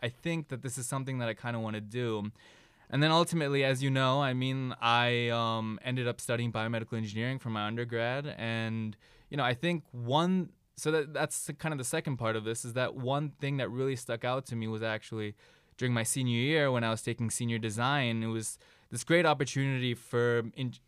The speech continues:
uh, biomedical engineering students to work on a diverse team of clinicians and engineer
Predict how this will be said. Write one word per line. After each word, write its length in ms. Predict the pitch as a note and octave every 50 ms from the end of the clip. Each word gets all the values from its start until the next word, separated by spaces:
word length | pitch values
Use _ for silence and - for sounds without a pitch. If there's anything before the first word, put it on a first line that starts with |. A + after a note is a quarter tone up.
| _ _ _ -
uh, 160 | B2 A#2 A2+
biomedical 460 | G2+ A#2+ A#2+ A#2+ B2 B2 B2 B2+ B2
engineering 420 | A#2 A2+ A2 A2+ B2 C#3 C#3+ C3+
students 540 | B2 - - C3+ C3+ C3+ C3+ C3 C3 B2 -
to 100 | - A#2+
work 320 | A#2 A#2+ B2 B2 A#2+ A#2+ -
on 100 | A#2 A2+
a 60 | A2+
diverse 400 | A2+ A2+ G#2+ A#2 A#2+ A#2 - -
team 400 | - B2+ B2+ B2+ B2 A#2 A#2 A2 - - - - - _ - - -
of 360 | - A#2 A2+ A2 - - -
clinicians 680 | - - A#2 B2+ D3+ E3 D3+ - E3 D#3 D3+ D#3 D#3 C3
and 100 | A#2+ A2
engineer 800 | A2+ A#2 A2+ A2 A2+ A#2+ C3 D3 D3+ D3+ D3+ D3 D3 C#3+ C#3+